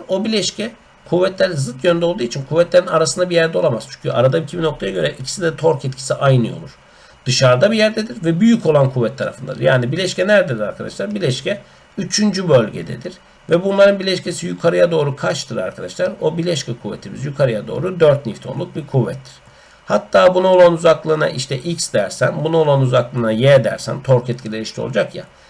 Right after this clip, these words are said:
Sekizde on iki ne yapabilirsin? Mesela yirmi dörtte eşitleyebilirsin. Şuna olan uzaklığına iki x dersen buraya olan uzaklığına üç x uzakta bir nokta olacak. Ama buna dikkat et. Bileşkeyi sormuyorum. Diyor ki bunun dengeleyeni nedir? O zaman dengeleyen de ne olacak? O bileşkenin olduğu yerde, üçüncü bölgede olacak. Nereye doğru olacak?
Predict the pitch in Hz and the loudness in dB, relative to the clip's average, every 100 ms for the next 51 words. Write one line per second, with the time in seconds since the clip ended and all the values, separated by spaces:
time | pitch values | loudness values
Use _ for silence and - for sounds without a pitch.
0 | _ - 190 147 147 139 156 165 151 131 | _ -8 -2 -2 -2 2 4 4 2 0
1 | - 127 156 143 120 104 - 127 110 123 | -4 -4 0 0 0 -4 -6 -6 -4 -2
2 | 123 123 127 123 - 135 120 - 120 120 | -2 -2 2 0 0 -4 -4 -4 -4 -2
3 | 117 - 120 - - 151 151 139 135 131 | -6 -8 -12 -12 -6 -2 -2 4 4 4
4 | 123 117 - 104 113 123 165 135 - 98 | 2 0 0 -8 -8 -8 -6 -6 -6 -8
5 | - 143 135 135 139 110 101 104 - 131 | -6 -4 0 2 2 0 -2 -8 -8 -8
6 | - 143 139 127 120 107 - 180 160 131 | -6 -6 -6 -10 -8 -8 -4 -4 2 0
7 | - 92 - - - _ _ _ - - | 0 -6 -8 -18 -20 _ _ _ -20 2
8 | 156 185 214 220 - - - - 135 160 | 4 6 4 0 -2 -4 -4 -4 -2 -2
9 | 170 202 180 - 131 123 131 - 127 208 | -2 -6 -6 -4 -4 -4 -8 -6 -4 -4
10 | 131 131 127 113 107 107 107 110 82 - | -4 -2 0 0 -2 -4 -4 -4 -6 -14
11 | - - - 117 190 214 240 - 160 107 | -20 -20 -6 -2 0 0 -2 -2 -2 -2
12 | 113 135 202 185 - - 185 165 - 170 | -2 -4 -2 -2 -4 -6 -4 -6 -6 -6
13 | 156 139 156 135 - - 131 - 135 156 | -2 -2 -2 -4 -4 -10 -10 -2 -2 0
14 | 98 - - - 131 - 165 175 147 113 | -2 -2 -12 -10 -12 -2 2 4 4 2
15 | 92 90 | -2 -8